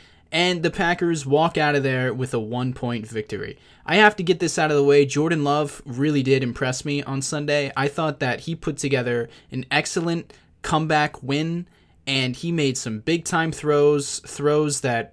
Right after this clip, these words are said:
like I said, really impressed me. And it wasn't seven days ago that the Packers lost to the Falcons, and I was on the microphone saying that, well, a game manager doesn't lose you games, but they don't win you games either.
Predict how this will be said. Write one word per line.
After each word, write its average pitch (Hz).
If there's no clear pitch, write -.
like 131
I 127
said, 117
really 143
impressed 127
me. 127
And 139
it 160
wasn't 226
seven 208
days 180
ago 120
that 117
the 123
Packers 135
lost 156
to 143
the 131
Falcons, 110
and 117
I 147
was 151
on 143
the 131
microphone 131
saying 123
that, 117
well, 160
a 165
game 180
manager 214
doesn't 190
lose 269
you 170
games, 143
but 143
they 170
don't 196
win 196
you 156
games 139
either. 120